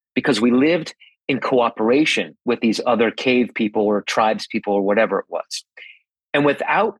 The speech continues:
the cooperation and the network of that small, tight-knit group,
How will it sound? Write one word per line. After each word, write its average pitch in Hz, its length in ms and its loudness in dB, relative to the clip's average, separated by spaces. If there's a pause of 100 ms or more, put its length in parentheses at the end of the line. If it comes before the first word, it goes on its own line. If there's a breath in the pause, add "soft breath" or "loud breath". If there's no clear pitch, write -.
the 139 100 -4
cooperation 131 1120 0
and 135 160 -2
the 131 60 2
network 131 560 0 (140)
of 156 220 -2
that 156 220 0
small, 135 580 0 (260)
tight-knit 135 580 -2
group, 127 360 2